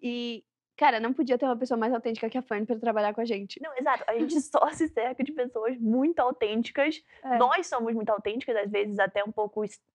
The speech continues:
Speaker 2: esquisitas, assim, em olhos, nos o-, olhares
Speaker 1: De muita
Speaker 2: de
Speaker 1: gente,
Speaker 2: alguns
Speaker 1: né?
Speaker 2: e, e muita gente. Então, temos aqui mais outra esquisita com a gente, a
Speaker 1: <laughs>
Speaker 2: Fern.
Speaker 1: Yay!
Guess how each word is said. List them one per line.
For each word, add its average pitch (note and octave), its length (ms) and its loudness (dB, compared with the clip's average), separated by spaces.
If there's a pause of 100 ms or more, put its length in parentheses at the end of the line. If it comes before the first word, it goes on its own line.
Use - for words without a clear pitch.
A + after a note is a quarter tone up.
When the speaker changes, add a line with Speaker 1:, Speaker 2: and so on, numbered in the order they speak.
Speaker 2:
esquisitas, F#3+ 720 -2
assim, F3 240 -2
em G#3+ 200 -4
olhos, E3+ 460 -2 (240)
nos F3 220 -14
o-, F3 240 -8
olhares E3 300 -10
Speaker 1:
De A#3 60 -8
muita A3 220 -4
Speaker 2:
de E3 80 0
Speaker 1:
gente, E3+ 160 -4
Speaker 2:
alguns G#3+ 220 -6
Speaker 1:
né? - 180 -10
Speaker 2:
e, - 380 -20
e D3 40 -16
muita E3 320 -12
gente. A#3+ 380 -12 (420)
Então, D4 480 2
temos B3+ 280 0
aqui A#3+ 180 -2
mais C4+ 180 0
outra D#4 380 8
esquisita A3 460 0
com - 80 2
a G3+ 80 6
gente, C#4+ 280 2
a E4 140 8
Speaker 1:
<laughs> C#4 80 -2
Speaker 2:
Fern. D4+ 320 8 (840)
Speaker 1:
Yay! F4 1160 6